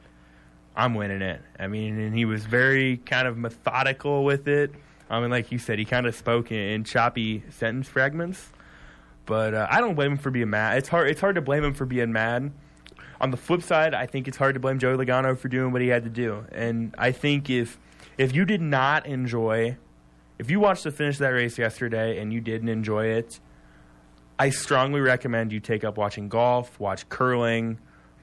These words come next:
badminton, table tennis, ping pong, billiards, something like that. I, I strongly recommend it because that's racing. That's what it's supposed to be.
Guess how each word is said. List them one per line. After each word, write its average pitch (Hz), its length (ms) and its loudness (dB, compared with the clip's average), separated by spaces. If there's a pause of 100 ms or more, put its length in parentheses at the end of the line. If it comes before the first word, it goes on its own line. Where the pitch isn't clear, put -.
badminton, 117 840 0
table 127 260 0
tennis, 117 500 0
ping 131 220 -2
pong, 113 640 0 (180)
billiards, 117 500 0
something 185 220 0
like 135 220 0
that. 92 280 -4
I, 120 260 2
I - 20 -2
strongly 143 400 2
recommend 113 480 0
it 104 120 -4
because 113 440 -2 (580)
that's 175 260 2
racing. 104 520 -4
That's 139 240 0
what 151 100 4
it's 143 100 -2
supposed 156 300 0
to 156 60 -6
be. 135 320 -2